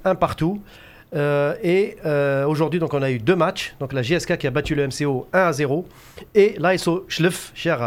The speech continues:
Khalifa, qui a été accroché encore une fois à domicile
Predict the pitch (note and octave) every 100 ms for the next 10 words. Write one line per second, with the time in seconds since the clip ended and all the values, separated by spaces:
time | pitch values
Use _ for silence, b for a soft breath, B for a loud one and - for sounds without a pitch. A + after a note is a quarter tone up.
0 | G#2+ A#2+ A2+ D#3+ - B B B - D#3+
1 | D#3 D#3 - G#3 F#3+ E3+ F#3 D3 D3+ C#3
2 | D3 B2 F3 D3 - D#3